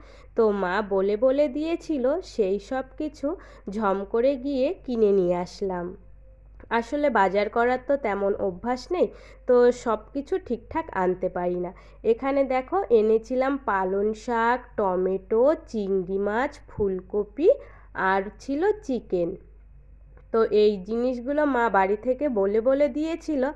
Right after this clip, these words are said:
আর আমিও গিয়ে নিয়ে আসলাম। আহ, বাবা বাড়ি না থাকলে দাদা বাজার করে নিয়ে আসে, তবে, উম, দাদারও কাজের জন্য আর যেতে পারিনি, তো সেই কারণে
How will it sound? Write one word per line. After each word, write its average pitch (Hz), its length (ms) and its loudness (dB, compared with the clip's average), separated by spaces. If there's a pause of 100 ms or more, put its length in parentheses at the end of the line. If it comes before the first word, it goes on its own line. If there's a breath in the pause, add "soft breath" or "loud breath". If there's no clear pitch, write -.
(340 loud breath)
আর 220 280 2
আমিও 208 440 2
গিয়ে 302 280 -2
নিয়ে 202 240 2
আসলাম। 180 520 -4
আহ, - 720 -2
বাবা 214 320 2
বাড়ি 214 320 0
না 254 160 0
থাকলে 285 520 -2
দাদা 202 380 0 (440)
বাজার 226 480 0
করে 226 400 2
নিয়ে 294 220 0
আসে, 277 420 -2
তবে, 202 420 0 (560 loud breath)
উম, 214 280 2
দাদারও 196 460 0
কাজের 220 520 0
জন্য 294 280 0 (160)
আর 202 260 -2 (160)
যেতে 196 300 0
পারিনি, 285 580 0
তো 226 120 0
সেই 175 320 -4
কারণে 202 400 -2